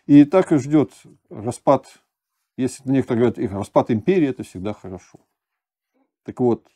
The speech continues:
распад Советского Союза не сделал никому хорошо. А распад России, исторической империи, сделает плохо всем даже не на десятилетия вперёд.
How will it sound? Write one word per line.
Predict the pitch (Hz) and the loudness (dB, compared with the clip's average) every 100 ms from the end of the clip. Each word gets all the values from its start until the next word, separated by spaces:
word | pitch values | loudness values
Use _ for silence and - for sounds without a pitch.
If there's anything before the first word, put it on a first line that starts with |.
| - | -8
распад | 120 - 135 - | -8 -4 -4 0
Советского | 131 - 131 | -2 -2 -6
Союза | - 143 170 127 | -2 -2 0 0
не | 113 | 0
сделал | 117 107 113 98 | 0 0 0 0
никому | 95 95 107 101 | -2 -6 -6 -8
хорошо. | 90 85 80 - _ _ _ _ _ _ _ _ _ | -8 -14 -20 -20 _ _ _ _ _ _ _ _ _
А | - 117 | -4 -2
распад | 123 - 135 110 | -2 2 2 2
России, | - 113 107 - 185 120 | -2 -6 -6 -4 -2 -2
исторической | 92 - 117 107 95 - 98 | -4 -2 0 0 -6 -10 -8
империи, | 95 107 87 - _ _ _ _ _ _ _ _ _ _ _ _ _ _ _ _ _ _ _ _ _ _ - | -6 -4 -4 -6 _ _ _ _ _ _ _ _ _ _ _ _ _ _ _ _ _ _ _ _ _ _ -16
сделает | 95 113 123 110 | -6 2 2 2
плохо | 131 120 113 | 2 2 0
всем | - 143 127 | -4 -4 -4
даже | - 98 117 107 | -8 -8 -6 -2
не | 113 | -2
на | 127 | -2
десятилетия | 117 123 - 117 98 98 90 | -2 -6 -8 -6 -6 -8 -14
вперёд. | - 110 - | -16 -20 -20